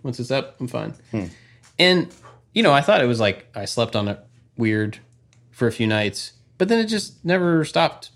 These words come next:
Speaker 1: hurting.
Speaker 2: Hmm.
Speaker 1: And then I just got used to it. But then the other day, I was sitting down at dinner and my back was just like,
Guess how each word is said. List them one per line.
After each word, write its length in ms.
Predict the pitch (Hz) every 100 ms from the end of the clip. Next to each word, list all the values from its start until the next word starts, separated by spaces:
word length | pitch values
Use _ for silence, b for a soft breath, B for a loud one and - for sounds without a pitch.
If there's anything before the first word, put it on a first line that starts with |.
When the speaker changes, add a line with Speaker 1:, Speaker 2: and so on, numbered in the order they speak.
| -
Speaker 1:
hurting. 340 | 120 95 80 - b b b b
Speaker 2:
Hmm. 180 | 101 92
Speaker 1:
And 100 | 127
then 80 | 131
I 80 | 131
just 140 | 139
got 120 | 160
used 260 | 104 123 -
to 100 | 107
it. 260 | 98 - -
But 140 | 160
then 300 | 175 175 151
the 100 | 147
other 140 | 180 127
day, 520 | 123 117 98 101 - 107
I 60 |
was 240 | 107 - - B B B _
sitting 360 | - - 170 180
down 180 | 156 127
at 100 | 82
dinner 260 | 113 87
and 120 | 90 98
my 120 | 92
back 300 | 90 113 117
was 140 | 104
just 200 | 95 92 92
like, 240 | 82